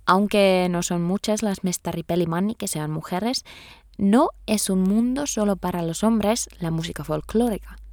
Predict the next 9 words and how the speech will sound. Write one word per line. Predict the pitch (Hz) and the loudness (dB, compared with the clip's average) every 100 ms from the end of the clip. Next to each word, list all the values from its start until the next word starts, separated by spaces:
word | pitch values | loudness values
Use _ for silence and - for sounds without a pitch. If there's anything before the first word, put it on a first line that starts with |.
| - - - - - - | -20 -20 -20 -20 -20 -6
Hay | 175 170 | -2 0
muchas | 165 160 175 240 240 | 0 -2 -2 -4 -2
mujeres | 185 180 208 214 247 - | -2 -2 0 0 0 -4
que | - 165 | -8 -4
tocanla | - 175 196 220 208 233 254 - - - - - | -2 0 2 4 4 2 -2 -12 -20 -20 -20 -14
solas | - 190 170 175 226 - | -2 2 2 0 -4 -6
y | - 180 | -4 0
en | 175 | 2
grupos. | 208 254 - | 0 -2 -6